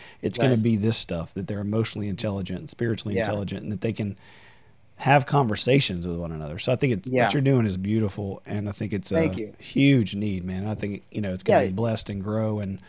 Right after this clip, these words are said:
Speaker 2: Important.
Speaker 1: Yeah. It's awesome.
Speaker 2: And there's this concept of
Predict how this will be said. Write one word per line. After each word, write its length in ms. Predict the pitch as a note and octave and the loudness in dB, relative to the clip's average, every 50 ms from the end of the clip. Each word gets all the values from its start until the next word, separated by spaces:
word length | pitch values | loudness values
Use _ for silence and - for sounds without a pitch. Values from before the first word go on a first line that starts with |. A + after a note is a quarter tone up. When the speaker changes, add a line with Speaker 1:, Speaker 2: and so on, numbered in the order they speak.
| - - - - - - - - | -20 -20 -20 -20 -20 -20 -12 -8
Speaker 2:
Important. 480 | D#3+ D3+ - G3 F#3 - A2 G#2+ G#2 - - | -6 -2 2 4 4 4 2 -2 -8 -10 -6
Speaker 1:
Yeah. 180 | A2 G#2+ F#2+ - - - - - - - - - - - - - - - - - | -6 -4 -4 -6 -8 -12 -20 -20 -20 -20 -20 -20 -20 -20 -20 -20 -20 -20 -20 -16
It's 140 | - - - | -12 -8 -6
awesome. 320 | G2 F#2+ F#2 - - D3 | -4 -4 -4 -4 -2 -2
Speaker 2:
And 80 | D#3 D3 | 2 6
there's 180 | E3 E3+ E3 | 6 6 6
this 140 | E3+ E3 - | 6 4 2
concept 500 | - - F3 E3+ E3 - F3+ E3 D3+ - | 2 4 4 4 6 6 4 4 4 2
of 380 | C#3+ - C#3+ C#3+ C#3 B2+ A#2 A2 | -2 2 6 6 6 6 4 2